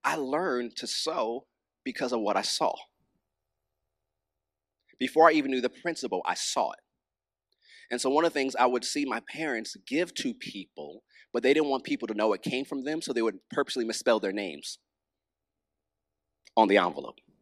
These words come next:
I would see my grandparents do things to be a blessing to people. I've seen Bishop and Pastor Deborah bless people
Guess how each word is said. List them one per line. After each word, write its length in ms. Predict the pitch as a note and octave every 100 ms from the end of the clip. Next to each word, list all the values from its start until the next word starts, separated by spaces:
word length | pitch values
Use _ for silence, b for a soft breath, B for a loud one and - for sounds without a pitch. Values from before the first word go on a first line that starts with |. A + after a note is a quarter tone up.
| _ _ _ _ _ _ _ _ _ _ _ _ _ _ _ _ _ _ _
I 120 | -
would 120 | C3
see 120 | - D3
my 120 | C3+
grandparents 580 | B2 D3+ D3 C#3+ A2 A2
do 260 | E3 F3+
things 280 | D#3 C3+ A#2+
to 60 | A#2+
be 100 | A#2
a 60 |
blessing 500 | G2 B2 D3+ - B2
to 80 | F#2+
people. 320 | - G2+ E2+
I've 140 | G2 -
seen 180 | C#3 A#2+
Bishop 220 | C#3+ -
and 100 | B2+
Pastor 220 | C3+ C#3
Deborah 220 | D3 B2 A2 -
bless 260 | E3+ F#3
people 480 | - D#3 - C3 D3